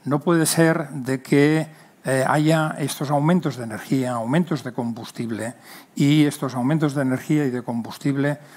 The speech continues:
pues por los contratos que se hayan hecho, pues los fabricantes no sepan qué hacer. Nos quedaremos, nos quedaremos, el peligro que hay en todo esto es que nos quedaremos posiblemente sin algunos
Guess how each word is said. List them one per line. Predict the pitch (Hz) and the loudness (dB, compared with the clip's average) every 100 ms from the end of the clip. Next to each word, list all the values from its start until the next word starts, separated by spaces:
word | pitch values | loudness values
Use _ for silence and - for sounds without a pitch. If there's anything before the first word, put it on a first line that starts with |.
| - - | -20 -6
pues | 131 131 | -4 -4
por | - 120 | -6 -6
los | 120 - | -6 -8
contratos | 117 117 151 131 - | -6 -2 -2 -2 -10
que | 143 | -4
se | - | 0
hayan | 135 131 117 | 0 0 -4
hecho, | 110 - 131 - - - - | -8 -8 -8 -8 -18 -20 -12
pues | 117 117 | -10 -8
los | 113 - | -10 -4
fabricantes | 139 110 113 143 135 127 135 - - _ _ | -4 -4 -2 -2 -2 -4 -6 -8 -14 _ _
no | 123 139 151 | -2 -2 -2
sepan | - 147 127 120 | -2 -2 -2 -4
qué | 92 | -6
hacer. | - 110 87 - _ _ - _ _ - | -6 -8 -10 -18 _ _ -20 _ _ -10
Nos | - | -4
quedaremos, | 151 139 147 170 175 175 | 0 2 4 2 0 0
nos | 151 - | -6 -4
quedaremos, | 143 139 156 165 170 - | 0 2 2 2 0 -2
el | 135 120 | -4 -2
peligro | 131 139 190 165 135 | 0 2 2 0 0
que | 139 | 0
hay | 143 127 | 0 0
en | |
todo | 120 139 120 | -2 -4 -4
esto | 117 - | -8 -8
es | 143 - | -8 -6
que | |
nos | 120 104 | -10 -8
quedaremos | 120 120 143 151 147 - - - | -6 -2 -2 -2 -6 -16 -20 -12
posiblemente | 113 - 151 147 139 135 151 | -4 -2 0 0 -2 -2 -4
sin | - 120 | -2 -2
algunos | 104 117 180 180 170 | -4 0 0 0 -2